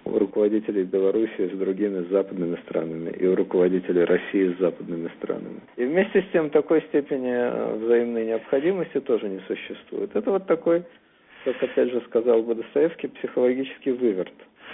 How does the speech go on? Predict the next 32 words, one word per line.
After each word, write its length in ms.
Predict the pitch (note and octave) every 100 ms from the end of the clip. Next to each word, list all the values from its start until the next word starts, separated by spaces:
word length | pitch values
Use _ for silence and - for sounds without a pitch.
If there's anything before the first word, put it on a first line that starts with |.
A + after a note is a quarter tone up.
| -
Очень 240 | B2+ - C3
характерный, 600 | - C3+ - G#3+ A3 D#3
хотя 340 | - C3+ - D3+
для 140 | D3
посторонних 580 | - - D3 D3 C#3+ -
людей, 340 | D3+ E3 A#3
ну, 100 | G#3
в 40 | C#3
смысле, 320 | D#3 C#3 C3
не 40 | B2
принадлежащих 760 | C3 B2+ B2+ C3+ B2+ G2+ - -
вот 160 | A2+
к 80 | -
этой 260 | A#2 - G#2+ _ -
достоевской 600 | F#2 - A2 G#2+ - -
культуре, 480 | - A2+ G#2+ F2+ B2
так 160 | G2 -
сказать, 340 | - G#2+ A2 A2
не 80 | B2+
очень 240 | B2+ B2 A#2+
понятный. 540 | C3 A#2 F2 - - - -
А 280 | B2 C3+
внутри 500 | C#3+ B2+ E3+ D#3+ B3+
это 220 | D4 C4+ B3
всё 200 | - B3+
совершенно 340 | B3+ A3 - A#3
понятно. 520 | G#3 G#3+ E3+ F3 D#3+ - _
То 80 | D3+
есть 160 | C3+
это 220 | - D#3+ D#3+
не 80 |
отменяет 680 | D#3 D#3 E3 E3+ D#3+ B2 G#2+